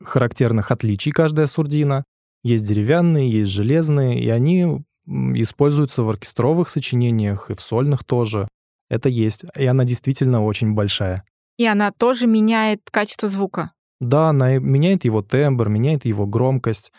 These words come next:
Speaker 1: Ну, громкость, как правило, становится, естественно, тише. А тембр, вот, меняет она по-разному в зависимости от того, какого она строения и из какого материала.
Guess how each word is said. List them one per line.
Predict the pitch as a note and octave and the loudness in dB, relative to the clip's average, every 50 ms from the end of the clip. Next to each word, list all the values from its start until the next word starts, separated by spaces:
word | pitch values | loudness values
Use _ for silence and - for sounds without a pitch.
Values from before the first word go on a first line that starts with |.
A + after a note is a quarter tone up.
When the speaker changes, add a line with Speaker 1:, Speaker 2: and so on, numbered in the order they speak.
| _ _ _ | _ _ _
Speaker 1:
Ну, | F3 | -2
громкость, | B2 B2+ E3+ F3 - - - | 2 2 2 0 0 -4 -4
как | - C#3 - | -4 -4 -2
правило, | _ D#3+ D#3 D#3 D3 C3 | _ 2 2 4 2 2
становится, | A#2 - - A2+ A#2+ A2+ G#2+ G2 - - G#2 | 0 0 -2 0 0 0 0 -2 -4 -4 -4
естественно, | G#2 G#2+ - - A2+ - - A2 A2 A2+ | -4 -4 -4 -6 -8 -6 -4 -2 -2 -2
тише. | A2 - - C3+ - - - G#2 - _ _ _ _ _ _ _ | -2 -2 -2 -2 -2 -4 -8 -12 -12 _ _ _ _ _ _ _
А | A2 A2 A2+ A2 G#2+ | -2 0 0 0 -2
тембр, | - - C#3 D#3+ F#3 F#3 E3+ E3 D3 | -2 0 2 2 4 4 4 2 2
вот, | B2+ B2 B2 A#2+ A#2+ A#2 A2 A2+ _ - | 0 -4 -4 -2 0 -2 -2 -2 _ -4
меняет | A#2 A#2 A2+ A#2 A#2 A#2 B2+ D3 D3+ D3 C3 - | -2 0 2 2 2 2 2 2 0 0 0 -2
она | A#2+ A2+ A#2+ A#2+ | 0 0 0 0
по-разному | A2+ - _ - A2 A#2 C3+ D#3 D#3+ E3 D3+ C3+ | -2 -2 _ 0 2 2 2 2 2 2 2 2
в | A#2 | 2
зависимости | G#2+ A2 A2 B2+ B2+ - B2 A2+ A2 - - | 2 0 0 0 -2 -2 -2 -4 -4 -2 -6
от | G#2+ G2+ | -6 -4
того, | - G#2+ G2+ G#2 B2 D3+ E3 E3 D3 B2 A#2+ - _ _ _ | -2 -4 -2 0 0 0 0 0 -2 -4 -6 -10 _ _ _
какого | - A2+ G2 - A2+ G#2 G2+ | -6 -6 -2 0 0 0 0
она | F#2+ F#2 F2+ | -2 -2 -4
строения | F2+ - - - F#2+ F#2+ A#2 D#3+ F#3 F#3 E3+ D3+ C3 A#2+ | -8 -8 -6 -6 -4 -2 0 2 2 2 2 2 0 0
и | A2+ | -2
из | G2+ - | -4 -6
какого | - F#2+ - A2+ A#2+ | -8 -4 -2 -2 0
материала. | B2+ C3 A#2+ - A#2 G#2 G2 G2 F#2 F#2 F#2 G2+ G2+ | 0 -2 -2 -2 -2 -2 -2 -2 -2 -4 -6 -6 -10